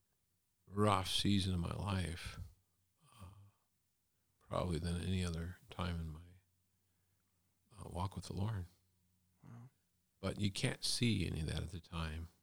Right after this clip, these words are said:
Speaker 2: Yeah.
Speaker 1: I was living at, uh, right near Valley Forge, and that becomes a metaphor a little bit for that season.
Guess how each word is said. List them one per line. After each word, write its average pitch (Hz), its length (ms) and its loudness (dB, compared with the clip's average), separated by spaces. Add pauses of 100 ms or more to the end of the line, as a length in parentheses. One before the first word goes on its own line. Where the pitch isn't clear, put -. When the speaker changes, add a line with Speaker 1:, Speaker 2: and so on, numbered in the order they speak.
(200)
Speaker 2:
Yeah. 113 200 4 (580)
Speaker 1:
I 131 60 8
was 127 120 12
living 147 260 10
at, 104 140 8 (260)
uh, 104 440 8 (120)
right 131 280 4
near 117 160 6
Valley 101 320 6
Forge, - 600 -2 (460)
and 95 80 0
that 95 140 0 (160)
becomes 90 260 0
a 78 60 0
metaphor 85 760 0 (760)
a - 60 -16
little 101 160 2
bit 87 360 0
for 85 640 -2 (1040)
that 92 180 2
season. 101 480 4